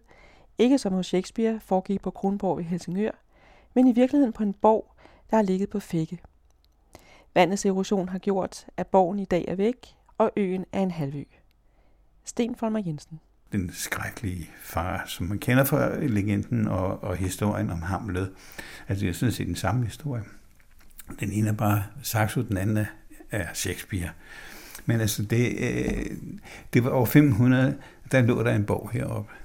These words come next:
Speaker 2: påstår, øh, Saxo. Hele vejen fra Sundby og hele vejen og ned til Ejerslevhavn, hvor vi sidder nu,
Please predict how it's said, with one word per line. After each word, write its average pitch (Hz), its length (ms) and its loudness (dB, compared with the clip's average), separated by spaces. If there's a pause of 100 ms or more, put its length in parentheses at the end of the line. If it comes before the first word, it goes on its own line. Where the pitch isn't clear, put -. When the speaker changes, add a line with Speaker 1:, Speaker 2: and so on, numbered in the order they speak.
(420)
Speaker 2:
påstår, - 760 -6 (680)
øh, 98 300 -6
Saxo. 98 420 -4 (1040)
Hele 131 320 8
vejen 104 240 2
fra - 100 -4
Sundby - 520 0
og 113 80 -2
hele 131 360 8
vejen - 400 2
og 117 160 2
ned 101 240 2
til 120 220 0
Ejerslevhavn, - 720 0 (600)
hvor 95 140 2
vi 101 80 0
sidder 117 220 4
nu, 95 220 2